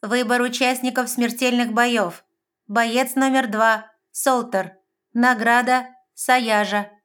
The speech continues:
Волчица. Код триста один.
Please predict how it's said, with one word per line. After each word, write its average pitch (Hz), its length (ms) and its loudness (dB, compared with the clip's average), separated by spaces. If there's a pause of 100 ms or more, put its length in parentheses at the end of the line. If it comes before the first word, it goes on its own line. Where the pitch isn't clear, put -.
(320)
Волчица. 240 880 -2 (360)
Код 247 340 0 (180)
триста 254 440 0
один. 220 500 -4